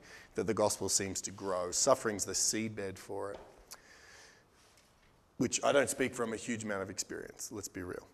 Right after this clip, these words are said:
Um, so I'm not pretending to be an authority on the matter. All right, well, let's, let's bring it back in. We, yesterday, for those who missed some of it, we spent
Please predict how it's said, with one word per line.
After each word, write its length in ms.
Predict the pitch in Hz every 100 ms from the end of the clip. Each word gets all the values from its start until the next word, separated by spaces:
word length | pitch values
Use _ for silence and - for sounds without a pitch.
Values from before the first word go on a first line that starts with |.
| _ 147
Um, 340 | 95 92 92
so 240 | - 95 90 85 - - 98
I'm 100 | 101
not 180 | 95 - - -
pretending 360 | - 104 95 92
to 60 |
be 120 | 98 95
an 60 |
authority 440 | 92 - 90 87 87
on 80 |
the 60 | 87
matter. 300 | 87 87 87 - - - - - - - - -
All 120 | 196
right, 160 | 185 190
well, 160 | 202
let's, 480 | 202 226 - - -
let's 380 | 180 214 - -
bring 400 | - 143 165 175
it 60 |
back 240 | 160 160 151
in. 260 | 139 156
We, 320 | 156 170 180 170
yesterday, 640 | 160 196 240 202 175 156
for 120 | 160
those 220 | 156 151
who 80 | 151
missed 520 | 139 147 156 143 -
some 200 | 151 143
of 140 | 131 117
it, 160 | 117
we 120 | 127
spent 440 | 127 - 165 156